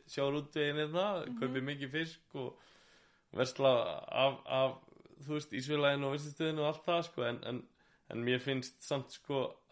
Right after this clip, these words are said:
Speaker 1: em, stundum of mikill fókus á að halda, eh,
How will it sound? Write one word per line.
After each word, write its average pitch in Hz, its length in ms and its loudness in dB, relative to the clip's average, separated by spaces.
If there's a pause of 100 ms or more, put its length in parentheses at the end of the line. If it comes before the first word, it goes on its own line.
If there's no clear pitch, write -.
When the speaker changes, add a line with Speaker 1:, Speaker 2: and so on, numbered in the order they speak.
Speaker 1:
em, 113 520 -4 (1000)
stundum 160 760 2 (880)
of 180 260 12
mikill 180 240 2
fókus 180 420 2
á 180 80 4
að 165 320 4
halda, 170 440 0 (440)
eh, 135 580 -2